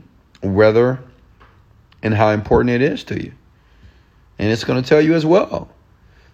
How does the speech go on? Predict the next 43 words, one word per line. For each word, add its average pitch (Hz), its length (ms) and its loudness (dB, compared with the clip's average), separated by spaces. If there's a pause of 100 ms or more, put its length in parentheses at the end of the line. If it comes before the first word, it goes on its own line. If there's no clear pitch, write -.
'Cause - 180 -2
some 180 240 4
of 190 60 -2
you, 139 280 0 (840)
you 156 80 -2
may 156 100 2
say, 143 160 0
"Oh, - 100 0
well, 156 200 2
I 127 40 0
really 170 320 0
want 165 280 0
it, 156 40 0
I 143 40 0
really 170 240 0
want 175 260 0
it." 101 120 -6
But 107 100 0
my 123 120 0
question 143 320 0
is, 139 100 -2
why 135 240 2
do 170 60 0
you 165 160 2
really 175 200 0
want 190 260 2
it? - 120 -8 (1600)
And 107 60 0
you 113 60 4
might 110 160 4
say, 101 100 -2
"Well, 107 140 2
I'm 127 80 2
tired 143 240 2
of 147 60 -2
being 151 200 2
poor. 151 320 2
I'm 107 60 -2
tired 131 200 0
of 139 80 0
being 143 240 0
broke." 151 380 0 (140)
Sure. 117 960 2